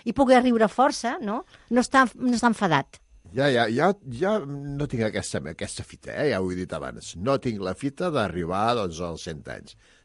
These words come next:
Speaker 2: Tinc la fita de viure els anys que sigui i viure bé. Eh, eh, viure amb una qualitat més que una quantitat d'anys.
Speaker 1: Però això ho podem
Speaker 2: És
Speaker 1: demanar, però com que jo sempre
Speaker 2: Sí,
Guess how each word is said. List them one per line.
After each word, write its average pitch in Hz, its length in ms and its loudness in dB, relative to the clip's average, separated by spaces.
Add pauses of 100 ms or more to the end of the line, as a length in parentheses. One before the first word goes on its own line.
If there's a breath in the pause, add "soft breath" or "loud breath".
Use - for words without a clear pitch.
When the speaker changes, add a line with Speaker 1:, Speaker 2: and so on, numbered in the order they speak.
Speaker 2:
Tinc 90 160 -8
la 90 100 -6
fita 135 440 -2 (340)
de 104 220 -4
viure 120 400 2
els 107 220 0
anys 104 200 -4
que 113 140 -4
sigui 156 260 -4
i 110 80 -4
viure 123 220 2
bé. 78 100 -4 (1200)
Eh, 87 240 -6 (140)
eh, 92 160 -10
viure 98 440 0
amb 151 100 -4
una 147 160 0
qualitat 139 560 2
més 107 320 -2
que 143 80 0
una 131 220 -2
quantitat 101 580 -6
d'anys. - 580 -14
Speaker 1:
Però 190 120 0
això 214 160 4
ho - 40 0
podem 269 300 2
Speaker 2:
És - 20 2
Speaker 1:
demanar, 214 480 4
però 170 140 -4
com 180 160 -2
que 190 140 -4 (160)
jo 208 160 2
sempre 233 280 -2
Speaker 2:
Sí, 226 60 2